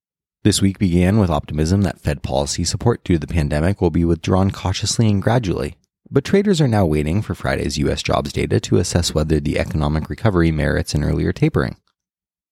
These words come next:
We saw yesterday that U S home prices once again jumped the most in more than thirty years, largely due to tight inventory.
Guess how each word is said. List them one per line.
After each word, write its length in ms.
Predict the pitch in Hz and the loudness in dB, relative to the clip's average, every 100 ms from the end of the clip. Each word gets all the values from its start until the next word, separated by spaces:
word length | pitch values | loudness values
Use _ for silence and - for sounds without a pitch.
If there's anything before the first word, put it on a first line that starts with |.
| _ _ | _ _
We 100 | - | -2
saw 140 | 127 190 | 2 2
yesterday 420 | 123 85 - 151 | 2 0 0 0
that 140 | 101 | 2
U 120 | 71 69 | 0 -2
S 120 | - | -2
home 160 | 69 | -4
prices 400 | 67 73 71 113 | -4 -6 -4 -2
once 240 | 80 69 - | -2 -4 -4
again 320 | 71 69 78 | -6 -4 -4
jumped 260 | 78 73 76 | -2 -4 -4
the 60 | |
most 260 | 73 76 - | -6 -4 -4
in 80 | 90 | -2
more 140 | 90 | 0
than 160 | 95 95 | 0 -2
thirty 380 | - 143 147 | 0 0 2
years, 380 | 127 135 90 - - _ _ _ | 2 0 0 -4 -14 _ _ _
largely 540 | 90 82 76 78 76 | 0 0 0 -2 -2
due 260 | 73 76 78 | -2 -2 -2
to 100 | 92 | -4
tight 300 | - 90 - | -4 -6 -4
inventory. 560 | 107 104 - - 69 | -2 -2 -2 -6 -8